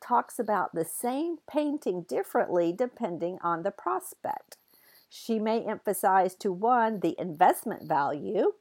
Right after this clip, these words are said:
or to another the decorative impact, or to another person she may talk about the collectors and what kind of awesome people they are,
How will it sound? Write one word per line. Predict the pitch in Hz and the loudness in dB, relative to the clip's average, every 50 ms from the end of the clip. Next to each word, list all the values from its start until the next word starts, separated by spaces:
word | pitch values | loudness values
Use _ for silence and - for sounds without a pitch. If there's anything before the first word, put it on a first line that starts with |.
| _ _ _ _ _ _ _ _ - | _ _ _ _ _ _ _ _ 2
or | - 220 226 | 4 6 6
to | 226 277 269 | 6 6 4
another | 254 233 214 226 233 254 254 247 240 | 4 6 6 6 6 8 8 6 6
the | 190 202 202 | 6 4 2
decorative | 180 - 202 202 240 277 - 165 160 - - 190 165 - - | 2 2 2 2 4 4 4 2 0 0 0 -2 -2 -2 -2
impact, | 196 202 233 226 - - 185 156 156 147 143 - - - - _ _ _ _ _ _ - | -4 -2 -2 -4 -6 -2 2 4 4 4 4 0 -4 -10 -20 _ _ _ _ _ _ -2
or | - 240 254 | 0 0 0
to | - 294 294 | 2 2 0
another | 285 269 294 311 311 302 285 269 262 247 - _ _ _ - | 2 2 2 2 2 2 2 2 0 -2 -4 _ _ _ -10
person | - 240 240 - 262 254 226 | -8 -6 -6 -4 -4 -6 -6
she | - 254 | -4 -6
may | 226 226 214 233 | -6 -4 -4 -6
talk | - - 226 220 - - | -4 -4 -6 -4 -4 -2
about | 196 196 185 196 | -2 -2 -2 -2
the | 180 170 | -2 -4
collectors | 160 - - 175 160 156 160 147 - - - - 170 143 139 - 160 | -4 -4 -4 -4 -2 0 -2 -2 -4 -4 -6 -6 -4 -4 -4 -4 -4
and | 160 151 156 | -6 -4 0
what | 160 165 - - | 0 -2 -2 -2
kind | - 180 170 156 | -6 -8 -6 -6
of | 143 - - | -6 -2 2
awesome | 147 139 135 - - 170 160 | 2 2 2 2 -2 -10 -12
people | 143 - - 170 - - 160 156 | -12 -12 -14 -12 -6 -4 -4 -4
they | - 139 135 127 | -2 -4 -4 0
are, | - 139 147 147 139 143 - | 0 2 2 2 0 -2 -6